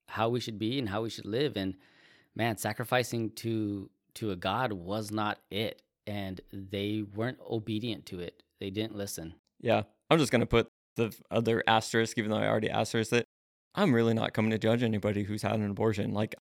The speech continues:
Speaker 2: anybody that I've known that's gone through that, it has been, like, a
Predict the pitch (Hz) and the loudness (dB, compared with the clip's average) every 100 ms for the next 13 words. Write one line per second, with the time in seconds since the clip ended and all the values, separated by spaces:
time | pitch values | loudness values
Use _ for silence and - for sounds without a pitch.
0 | - 120 143 135 143 120 117 117 107 113 | 4 6 8 8 6 6 6 4 4 2
1 | 127 110 113 110 123 123 147 - 123 - | 0 0 0 0 2 4 4 2 2 4
2 | 113 104 104 117 117 117 107 _ _ 113 | 4 4 4 4 6 4 2 _ _ 4
3 | 117 - _ _ _ - 50 50 | 4 4 _ _ _ 0 2 2